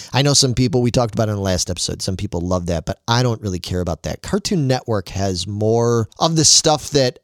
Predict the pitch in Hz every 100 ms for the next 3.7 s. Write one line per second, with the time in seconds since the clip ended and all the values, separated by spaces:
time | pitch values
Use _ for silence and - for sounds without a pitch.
0 | - 131 117 - 135 - - - 147 127
1 | 131 135 131 135 139 120 107 - 131 127
2 | 127 127 - 123 123 123 123 104 95 98
3 | 107 120 120 131 123 135